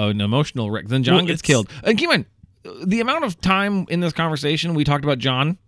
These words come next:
Speaker 1: that's the amount of time he's in the movie.
Speaker 2: Yeah.
Speaker 1: The amount of time he exists
Speaker 2: Maybe
Speaker 1: as a person.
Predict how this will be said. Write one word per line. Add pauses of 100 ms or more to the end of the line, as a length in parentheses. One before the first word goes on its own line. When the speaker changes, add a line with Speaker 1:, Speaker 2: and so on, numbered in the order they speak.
(140)
Speaker 1:
that's
the
amount
of
time
he's
in
the
movie. (340)
Speaker 2:
Yeah. (280)
Speaker 1:
The
amount
of
time
he
exists
Speaker 2:
Maybe
Speaker 1:
as
a
person.